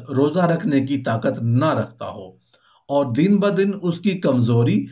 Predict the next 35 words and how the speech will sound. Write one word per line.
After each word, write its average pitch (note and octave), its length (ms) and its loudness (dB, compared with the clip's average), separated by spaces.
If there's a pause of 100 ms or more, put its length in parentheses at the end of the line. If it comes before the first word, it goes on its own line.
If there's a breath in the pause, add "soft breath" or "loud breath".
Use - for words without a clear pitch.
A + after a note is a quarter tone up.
(220 loud breath)
और D3 160 0
नकाहत D#3 640 -2
में C#3+ 100 0
इजाफा B2+ 520 0
हो G2 240 -6
रहा F#2+ 320 -10
हो। - 300 -18 (420 soft breath)
ऐसे G3+ 400 2
बूढ़े C#3+ 380 2
मर्द C3 380 2
और C3 300 2
बूढ़ी C#3 400 0
औरत B2+ 480 0
के B2 80 -2
लिए A2 240 2
जायज़ D3 460 0
है C3+ 320 -4 (280 soft breath)
कि C#3+ 80 2
वो B2 200 4
रोज़ा B2+ 360 4
ना A2+ 300 0
रखें, C3 440 -2
बल्कि C#3 360 0
फिदिया B2+ 440 0
दे F2+ 140 -10
दें। G#2 360 -16 (320 soft breath)
और C#3+ 120 -2
फिदिया E3+ 440 2
ये D3+ 280 4
है E3 200 2
कि F3+ 120 -4
हर D3 340 -2
रोज़े C#3+ 320 2
के A#3+ 160 -2
बदले A2+ 480 -2